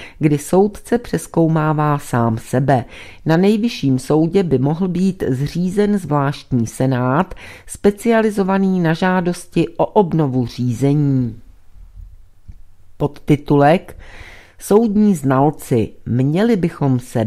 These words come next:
bát. Pak vystoupil Václav Peričevič, zástupce spolku Šalamoun, který se snaží pomáhat nespravedlivě stíhaným již třicet let. Téma jeho projevu bylo dáno již úvodním citátem prvního ombudsmana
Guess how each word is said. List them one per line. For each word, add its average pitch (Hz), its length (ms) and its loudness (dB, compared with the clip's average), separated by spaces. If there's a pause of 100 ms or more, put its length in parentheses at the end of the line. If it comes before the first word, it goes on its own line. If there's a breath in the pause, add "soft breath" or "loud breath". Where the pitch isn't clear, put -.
(120)
bát. 123 580 0 (520 loud breath)
Pak 208 200 0
vystoupil 226 640 2
Václav 156 640 0 (220)
Peričevič, 156 960 0
zástupce 143 680 -2
spolku 135 500 -2
Šalamoun, 131 800 0 (340 loud breath)
který 233 320 4
se - 160 -4
snaží 175 480 0
pomáhat 170 640 0
nespravedlivě 160 840 -2
stíhaným 156 840 0
již 127 360 -2
třicet - 680 -6
let. 139 400 0 (480 loud breath)
Téma 190 400 4
jeho 175 260 0
projevu 139 540 2
bylo 139 280 2
dáno 143 420 0
již 151 300 -2
úvodním 165 600 0
citátem 165 720 0
prvního 185 520 0
ombudsmana 147 880 0